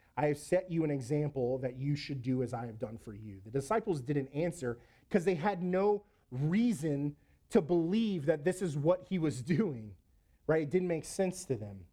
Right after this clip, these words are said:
But Jesus suggests both an example and a pattern to his disciples. "Do as I have done for you." This is the significant call that I mentioned. This is for us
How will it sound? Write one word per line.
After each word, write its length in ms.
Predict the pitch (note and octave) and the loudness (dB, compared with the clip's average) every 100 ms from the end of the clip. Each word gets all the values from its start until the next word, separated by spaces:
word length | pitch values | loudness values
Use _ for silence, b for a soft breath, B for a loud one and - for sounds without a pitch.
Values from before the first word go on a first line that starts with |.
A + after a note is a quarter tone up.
| _ _ _ _ _ _ _ | _ _ _ _ _ _ _
But 120 | D#3 | 0
Jesus 520 | B2+ F#3 F#3+ G#3+ - - _ _ _ _ _ _ | 2 0 4 2 0 -16 _ _ _ _ _ _
suggests 520 | - F3+ C#3 D#3+ E3+ | -2 -2 2 2 0
both 240 | - F3 D#3 | 2 0 2
an 80 | D3+ | -2
example 540 | B2 C3+ D#3 D#3 F3 | -2 -2 -2 0 -2
and 120 | D#3 | -2
a 40 | D3+ | -4
pattern 560 | - E3+ F#3 C3 C3 | -4 -4 -2 -2 -6
to 180 | C#3 D3 | -2 -2
his 140 | C#3 B2+ | -2 -2
disciples. 640 | D3 - E3 - A2 - _ _ _ _ _ _ _ _ _ _ - G2+ | -2 0 0 -2 -14 -18 _ _ _ _ _ _ _ _ _ _ -20 -6
"Do 540 | A2+ G3 G3 D3 F3+ - _ | 2 2 4 2 0 -10 _
as 180 | D3 D3+ | 0 2
I 120 | D3+ | 2
have 200 | D3+ C3 | 0 0
done 220 | D3 D3 | -2 -2
for 140 | - | -2
you." 240 | C#3 D3+ A2+ | -2 0 0
This 240 | B2+ D3+ | 0 0
is 140 | G#3 D#3 | -2 0
the 100 | F#3+ | -2
significant 680 | - F3 F3 F3 F3 G3 F3+ | 0 0 0 -2 -4 -4 4
call 240 | E3+ D#3 | 4 6
that 120 | D3 | 4
I 80 | D3 | 2
mentioned. 540 | D3 F#3 G3 A2+ G2+ - b b b b b | 2 0 -2 -8 -14 -20 b b b b b
This 180 | D3+ G#3+ | 0 2
is 140 | - | -4
for 280 | - G3+ - | 2 2 4
us 500 | G#3+ - - - | 0 0 -14 -16